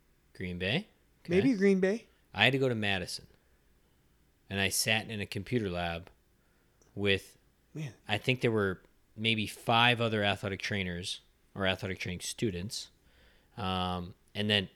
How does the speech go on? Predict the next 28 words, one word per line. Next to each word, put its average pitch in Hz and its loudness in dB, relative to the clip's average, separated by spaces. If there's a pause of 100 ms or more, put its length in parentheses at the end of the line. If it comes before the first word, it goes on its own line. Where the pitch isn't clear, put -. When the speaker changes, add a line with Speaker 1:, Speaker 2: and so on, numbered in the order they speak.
(120)
Speaker 1:
people 147 2
were 113 4
taking 98 -2
random 98 2 (500)
certification 98 0
exams 87 -8 (120)
around 90 -4
Speaker 2:
Yeah. 87 -2 (120)
Speaker 1:
me, - -20 (540)
which 117 -6
was 110 -4
Speaker 2:
Mm-hmm. 95 -6
Speaker 1:
interesting. - -12 (560)
Um, 98 0 (1040)
so 101 -2 (140)
what 95 -4
I 107 8
remember 110 2 (1600)
was, 107 -4
I 104 4
believe, 104 0
a 117 -6
hundred 135 0
and 127 -2
fifty 120 -2
multiple 107 0
choice 101 -2
questions, 92 -4